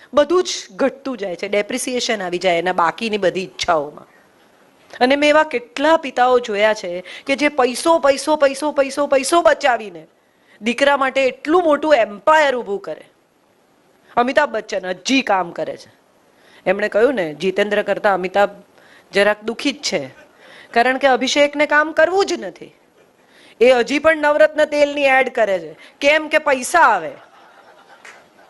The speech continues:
હજી પૈસા મૂકી જાઉં, હજી મારા પાંચ બંગલા તમારી પાસે મુંબઈ ગામમાં જૂ સ્કીમમાં હોય, હવે આનાથી વધારે તો શું મૂકી જશો તમે? અને સાહેબ, એક છેલ્લી વાત કરીને મારી વાત પૂરી કરું.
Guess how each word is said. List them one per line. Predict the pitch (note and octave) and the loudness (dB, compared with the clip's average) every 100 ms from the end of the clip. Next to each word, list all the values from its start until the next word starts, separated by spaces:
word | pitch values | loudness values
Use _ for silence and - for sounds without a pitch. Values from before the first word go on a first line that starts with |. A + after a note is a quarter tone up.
| _ _ _ _ _ _ _ _ - - | _ _ _ _ _ _ _ _ -6 -2
હજી | A#3 D4 G4+ | 2 6 6
પૈસા | F4 D4+ D#4 | 6 4 0
મૂકી | C4+ B3 A#3 | 0 -4 -6
જાઉં, | G#3 G3 F#3 | -2 -2 -2
હજી | F#3+ D4 | -2 0
મારા | E4+ D4+ C#4 | 2 4 2
પાંચ | C#4 B3 C4+ F#4 - D4 | 0 0 4 4 2 -4
બંગલા | B3+ B3+ C#4 D4 | -4 0 4 4
તમારી | C#4+ B3+ C4 C4 | 4 -2 -2 -2
પાસે | B3+ B3+ | -2 -2
મુંબઈ | A#3+ A3 G#3+ B3 | -2 -4 0 0
ગામમાં | A#3+ A3+ A3+ A#3 | 2 0 2 0
જૂ | F#3 G3 | 0 -6
સ્કીમમાં | A3 - A3 G#3+ G#3 | -8 -8 -8 -2 0
હોય, | F#3+ G#3 F#3 - - - | 4 4 2 -4 -14 -2
હવે | G#3 | 2
આનાથી | B3 G#3 A3+ A#3 | 2 0 -4 -4
વધારે | B3+ G3+ A#3 C4 | -4 0 2 2
તો | C4 | 0
શું | B3+ D4 | -4 0
મૂકી | G4 G4+ E4+ | 2 2 0
જશો | A#3+ G#3 F#3 | -2 -2 -8
તમે? | D3 D3 - _ _ _ _ _ _ _ _ _ _ _ _ _ _ _ _ - - | -10 -14 -20 _ _ _ _ _ _ _ _ _ _ _ _ _ _ _ _ -8 -4
અને | A#3 | -2
સાહેબ, | A3+ A#3 B3 A#3 _ _ _ _ | 0 0 0 -4 _ _ _ _
એક | G3+ G#3 | -4 -2
છેલ્લી | - G#3+ A3+ | -2 -2 -2
વાત | A3 G#3+ - | 0 0 -2
કરીને | G#3 G#3 | -6 -4
મારી | G#3 F#3 G3 | -4 -4 -2
વાત | G3 G3 | -4 -4
પૂરી | F3 G3 | -6 -6
કરું. | G3 E3+ | -6 -10